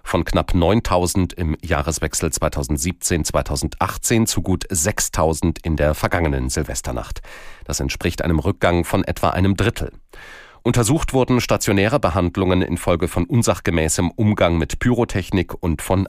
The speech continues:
Alkoholmissbrauch. Das Jahr zweitausendvierundzwanzig hat für Teile der Welt bereits begonnen. Weltweit die ersten, die ins neue Jahr gestartet sind, waren vor einer Stunde die Bewohner des Südseeatolls Kiribati.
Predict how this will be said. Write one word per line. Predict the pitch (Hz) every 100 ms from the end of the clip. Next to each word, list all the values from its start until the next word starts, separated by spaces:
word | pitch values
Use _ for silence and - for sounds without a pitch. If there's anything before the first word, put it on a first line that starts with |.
| -
Alkoholmissbrauch. | 95 - 69 64 58 - - - - - - - _ _ _ _ _ _ _ _ _ _ - - - - - - -
Das | - -
Jahr | 170 175
zweitausendvierundzwanzig | 156 139 135 123 110 - - 175 151 139 104 92 117 170 -
hat | 127
für | - 101
Teile | - 107 147 151
der | 135
Welt | 101 98 -
bereits | 110 82 78 -
begonnen. | 113 87 65 - - -
Weltweit | 80 - 76 -
die | 76 98
ersten, | 127 - 123
die | 82 90
ins | 78
neue | 87 78
Jahr | 73 71 76
gestartet | 73 78 76 80 -
sind, | 80 82 71
waren | 69 78 73
vor | - -
einer | 69 69
Stunde | 120 131 120
die | 85
Bewohner | 71 69 85 98 -
des | -
Südseeatolls | 113 139 107 104 85 - 85 78 -
Kiribati. | - 95 98 - 101 85 104 - -